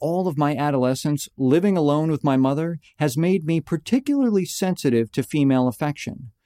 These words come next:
And like a smoker rationalizing reasons to smoke one last cigarette, I have often rationalized myself into intimate and sexual situations with women who I perhaps should not have been with,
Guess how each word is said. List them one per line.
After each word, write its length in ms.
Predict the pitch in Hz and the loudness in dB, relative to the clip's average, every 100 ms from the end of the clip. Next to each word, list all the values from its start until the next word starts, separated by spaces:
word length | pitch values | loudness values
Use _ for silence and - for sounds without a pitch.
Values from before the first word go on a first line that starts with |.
| _ _ | _ _
And 120 | 139 160 | 0 2
like 180 | 180 | 2
a 60 | 175 | -2
smoker 600 | - - 214 220 143 127 | -4 0 2 2 0 0
rationalizing 840 | 123 156 165 151 139 135 135 131 117 | 0 0 -2 -2 0 0 0 2 2
reasons 500 | 139 156 143 139 - | 2 2 0 0 -2
to 100 | 120 | -8
smoke 360 | - 139 143 | -2 0 0
one 280 | 107 113 151 | 0 0 0
last 320 | 147 143 135 | 0 0 -2
cigarette, 500 | - 202 123 50 - - _ _ _ _ | -2 -2 -2 -4 -12 -20 _ _ _ _
I 80 | 143 | -2
have 160 | 156 | 0
often 400 | 175 208 208 170 123 | 0 -2 0 0 0
rationalized 800 | 156 190 180 175 151 143 139 | -2 -2 -2 -2 0 0 -2
myself 460 | 147 139 - 147 143 | -2 -2 -2 -2 -4
into 340 | - 147 151 - | -4 -4 -2 -2
intimate 480 | 175 202 208 214 - | 0 2 2 0 -2
and 300 | - 147 143 | -4 0 0
sexual 560 | 139 - 226 233 - 226 | -2 -4 -4 -4 -2 -2
situations 800 | - 196 190 165 170 - 151 127 | -2 -4 -2 0 0 -2 -2 -2
with 120 | 147 | -2
women 420 | 170 180 151 147 - - _ - | -2 0 0 0 -4 -12 _ 0
who 200 | 208 190 | 0 2
I 140 | 180 | -2
perhaps 500 | 190 196 220 240 - - | -4 -2 -2 -2 -6 -14
should 300 | - 202 165 | -2 0 0
not 240 | 196 233 | 0 0
have 160 | 180 147 | 0 0
been 200 | 214 196 | 2 2
with, 200 | 101 | 0